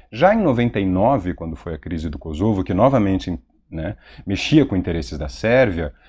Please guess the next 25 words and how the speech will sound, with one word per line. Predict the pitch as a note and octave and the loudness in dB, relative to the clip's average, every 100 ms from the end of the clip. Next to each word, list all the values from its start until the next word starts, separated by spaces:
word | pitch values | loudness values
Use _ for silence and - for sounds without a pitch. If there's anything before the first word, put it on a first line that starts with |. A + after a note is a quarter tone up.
| - | -4
a | B2 | -2
Rússia | A2+ C3+ C#3+ | 0 0 2
tava | C#3+ C#3 | 2 4
em | C3 | 4
outra | B2 E3+ E3 | 4 2 -4
posição. | - D3 C#3 G#2+ F2+ | -4 -8 -6 -4 -2
Um | D#2+ | -2
dia | G2+ | -2
a | |
gente | A2+ G#2+ | -2 -6
discute | G2+ - G2 F#2+ F2 | -10 -10 -8 -6 -8
aqui | - F#2 - _ _ | -6 -8 -8 _ _
a | E2 | -6
Rússia | E2+ G2 - | -2 -2 -2
dos | F#2 F#2 | -2 0
anos | G2 F#2 | 0 2
noventa, | G#2 F2+ F2+ D#2+ - D2+ _ _ | 0 0 -2 -4 -8 -16 _ _
mas | F#2+ G2+ | -2 2
a | |
Rússia | G2+ A2+ B2+ | 2 2 2
já | B2 | 4
tava | A#2+ A#2+ | 4 4
numa | A#2 G#2+ | 2 0
posição | G2+ F#2 - A2 A#2 | -2 -4 -4 -2 -2
diferente. | A#2 - D3+ G#2 F2 - | -2 -2 0 0 -2 -6